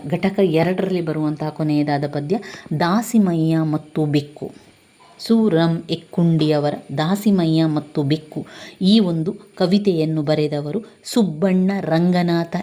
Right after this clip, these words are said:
ಎಕ್ಕುಂಡಿಯವರು. ಸು ರಂ ಎಕ್ಕುಂಡಿಯವರನ್ನು ಸಂಪೂರ್ಣವಾದ ಅವರ ಹೆಸರು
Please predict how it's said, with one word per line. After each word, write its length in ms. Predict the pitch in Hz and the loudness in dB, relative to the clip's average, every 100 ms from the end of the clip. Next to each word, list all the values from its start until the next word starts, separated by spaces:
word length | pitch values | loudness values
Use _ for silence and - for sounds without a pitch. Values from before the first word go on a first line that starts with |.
| 180 | -4
ಎಕ್ಕುಂಡಿಯವರು. 920 | 175 - 165 160 151 147 143 147 - | -6 0 2 2 2 2 0 -2 -8
ಸು 400 | - - 233 269 - - 160 | -6 2 2 2 -4 -2 0
ರಂ 360 | 175 185 185 - | 2 2 0 -4
ಎಕ್ಕುಂಡಿಯವರನ್ನು 1080 | 170 - - 170 165 151 147 147 147 147 240 - - - | -8 -8 -4 0 0 0 0 -2 -2 -2 -4 -6 -20 -10
ಸಂಪೂರ್ಣವಾದ 880 | - 170 170 180 185 185 170 156 151 | -2 0 0 2 2 4 2 0 -2
ಅವರ 220 | 143 147 | -4 -2
ಹೆಸರು 340 | 151 143 - | -4 -2 -4